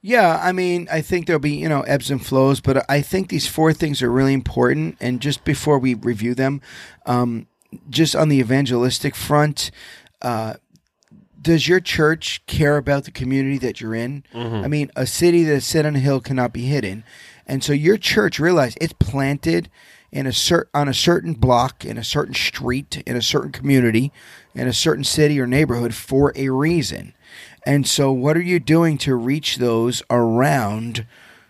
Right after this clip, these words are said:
Speaker 1: the circumference of your church, including your family members and your loved ones, your coworkers, 'cause we're not saying they're less important. It's all important. It's not an either or.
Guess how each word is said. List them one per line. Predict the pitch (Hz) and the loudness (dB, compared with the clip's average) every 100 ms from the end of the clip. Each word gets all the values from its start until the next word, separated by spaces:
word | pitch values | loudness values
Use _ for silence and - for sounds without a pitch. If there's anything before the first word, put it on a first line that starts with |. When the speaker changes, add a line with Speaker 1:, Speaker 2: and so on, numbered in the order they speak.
| _ | _
Speaker 1:
the | - - 127 | -20 -4 -2
circumference | - 123 147 147 151 - | 0 0 2 0 -2 -4
of | 131 104 | -6 -4
your | 117 | -4
church, | 117 - 185 120 101 - - - _ | -4 -2 0 0 -4 -6 -6 -8 _
including | - 175 - 202 247 185 147 151 - - _ | -2 -2 0 2 2 2 0 -4 -10 -20 _
your | - 147 | -4 -2
family | 156 170 156 156 | 2 2 4 2
members | 151 135 127 123 139 127 - | 0 0 0 -2 -2 -6 -8
and | 110 120 | -10 -8
your | 120 | -2
loved | 127 143 127 | 2 2 2
ones, | 135 135 127 | 0 0 -2
your | - | -6
coworkers, | - 143 139 131 123 131 123 | 0 2 4 2 0 -4 -4
'cause | - 123 - | -6 -10 -6
we're | 165 | -2
not | 175 - | -2 0
saying | 147 127 | -2 0
they're | 117 | -2
less | 117 113 98 | -2 -4 -8
important. | 92 101 95 123 139 - - - _ - | -8 -8 -8 -12 -18 -20 -20 -20 _ -14
It's | - 214 240 | -6 0 2
all | 233 220 | 2 0
important. | 185 139 117 147 | -2 0 0 -2
It's | 127 | -6
not | 180 202 | 0 2
an | 196 - | 2 -4
either | 170 180 165 | -4 -2 -4
or. | - 156 151 87 | 0 4 4 2